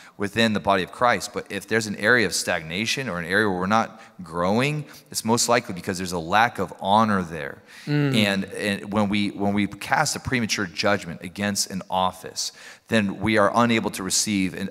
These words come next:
Speaker 1: a reward in that area within our own lives. So if I cast an immature judgment against the prophetic, then there will be a blindness within my own life to see areas of sin issues,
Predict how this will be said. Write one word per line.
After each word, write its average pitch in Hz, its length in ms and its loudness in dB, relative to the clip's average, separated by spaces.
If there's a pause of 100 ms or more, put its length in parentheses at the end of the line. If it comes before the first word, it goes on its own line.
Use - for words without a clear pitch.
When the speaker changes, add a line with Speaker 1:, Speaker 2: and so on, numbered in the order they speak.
Speaker 1:
a 92 140 -2
reward 92 840 2
in 113 220 2
that 104 260 2
area 107 380 2
within 87 340 -6
our 92 100 -2
own 87 220 -4
lives. 85 380 -6 (240)
So 110 200 0
if 104 120 -4
I 123 240 4
cast 123 560 0
an 95 180 -2
immature 107 420 -2
judgment 95 600 -2
against 98 400 -4
the - 40 -12
prophetic, - 800 -4 (280)
then 98 200 -2
there 107 180 4
will 110 160 4
be 101 220 -4 (120)
a - 40 -4
blindness 92 880 0
within 90 260 -4
my 90 240 2
own 92 400 0
life 85 720 -4
to 107 100 -8
see - 280 -4
areas 101 400 2
of 78 100 -8
sin 127 400 0
issues, 113 720 -2